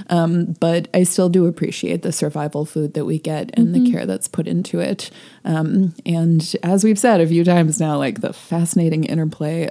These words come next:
Speaker 1: of loving and raising dragons and then eating them.
Speaker 2: Yeah.
Speaker 1: I, turns my stomach to think about,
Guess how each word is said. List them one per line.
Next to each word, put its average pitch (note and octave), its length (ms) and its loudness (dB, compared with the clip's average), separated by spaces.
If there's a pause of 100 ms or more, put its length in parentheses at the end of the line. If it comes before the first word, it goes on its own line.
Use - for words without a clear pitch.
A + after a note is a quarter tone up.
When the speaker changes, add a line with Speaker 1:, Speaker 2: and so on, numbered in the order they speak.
Speaker 1:
of F3 380 -6
loving F3 360 2
and E3+ 120 2
raising D#3+ 320 0
dragons E3+ 440 -2
and - 120 -2
then E3 320 -2 (120)
eating E3+ 520 -2 (420)
them. - 380 -4 (580)
Speaker 2:
Yeah. F3+ 240 2
Speaker 1:
I, D#3+ 380 -2 (1300)
turns A3 240 6
my C4 100 6
stomach A#3 480 4
to A3+ 100 2
think G3+ 160 4
about, E3+ 320 2